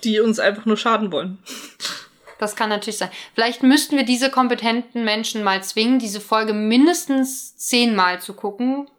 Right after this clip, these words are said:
Speaker 2: und dann die Entscheidung zu treffen, ob, ob das
Speaker 1: Schön,
Speaker 2: die richtige
Speaker 1: schön,
Speaker 2: Folge
Speaker 1: wie wir
Speaker 2: für uns
Speaker 1: unser
Speaker 2: ist.
Speaker 1: Leid outsourcen.
Speaker 2: Ja. Naja, wir, wir gucken sie ja dann trotzdem in unserer,
Speaker 1: Ja.
Speaker 2: obwohl wir können ja dann zehnmal weglassen. Dann
Speaker 1: Ja.
Speaker 2: sollen sie auch gleich den Anfangspodcast machen, wir <laughs> übernehmen dann.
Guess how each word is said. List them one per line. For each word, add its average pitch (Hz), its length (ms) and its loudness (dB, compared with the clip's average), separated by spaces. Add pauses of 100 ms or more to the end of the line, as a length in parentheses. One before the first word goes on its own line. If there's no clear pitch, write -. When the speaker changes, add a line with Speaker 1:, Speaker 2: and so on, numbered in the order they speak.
(160)
Speaker 2:
und 214 260 -4
dann 226 200 0
die 240 100 2
Entscheidung 202 480 0
zu 196 140 -10
treffen, 190 420 -6
ob, - 360 -4
ob - 220 -4
das 196 160 2
Speaker 1:
Schön, 240 200 4
Speaker 2:
die 220 60 6
richtige - 260 -2
Speaker 1:
schön, 233 140 4
Speaker 2:
Folge 247 120 4
Speaker 1:
wie 240 60 2
wir 214 80 6
Speaker 2:
für 190 60 0
uns 202 100 0
Speaker 1:
unser 214 100 2
Speaker 2:
ist. 202 60 0
Speaker 1:
Leid 190 340 0
outsourcen. 190 800 0 (100)
Speaker 2:
Ja. 302 240 2 (280)
Naja, 240 320 0
wir, 240 200 2
wir 220 100 0
gucken 262 240 2
sie 214 80 0
ja 214 80 2
dann 202 140 -2
trotzdem 202 420 -2
in 180 80 -4
unserer, 185 300 -2
Speaker 1:
Ja. - 100 -2
Speaker 2:
obwohl 196 200 -2
wir 185 60 -4
können 208 180 0
ja 214 40 2
dann 190 180 -4
zehnmal 190 400 -2
weglassen. 175 480 -6
Dann 185 200 0
Speaker 1:
Ja. 226 100 6
Speaker 2:
sollen 240 180 2
sie 247 80 0
auch 220 100 -2
gleich 220 200 -4
den 220 140 -4
Anfangspodcast 302 800 0
machen, 277 240 2
wir 233 100 6
<laughs> 294 80 6
übernehmen 269 580 4
dann. 240 440 2